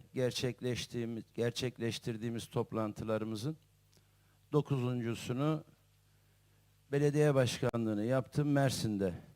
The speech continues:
gerçekleştiriyoruz. Bugünkü toplantımız İstanbul İl Başkanımız Sayın Canan Kaftancıoğlu'nun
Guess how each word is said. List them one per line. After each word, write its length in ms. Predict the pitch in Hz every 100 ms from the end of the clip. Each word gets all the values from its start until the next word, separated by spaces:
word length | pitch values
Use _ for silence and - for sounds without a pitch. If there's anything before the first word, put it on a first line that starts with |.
| _ _ _ _ -
gerçekleştiriyoruz. 1300 | 110 107 - 110 - 107 92 - 104 101 123 147 - - _ _ _ _ _ _ _ _ _ -
Bugünkü 380 | 165 175 160 160
toplantımız 1040 | 165 156 156 156 151 - 156 170 147 - - - - - - _ _ _ _ _ _ _ _ _ _ _ _ _ _
İstanbul 460 | - - 160 156 160
İl 280 | 202 165 151
Başkanımız 720 | 139 117 - 135 135 135 117
Sayın 420 | - 135 131 127
Canan 480 | 113 131 131 139 131
Kaftancıoğlu'nun 1120 | - 131 - 135 127 127 131 131 117 113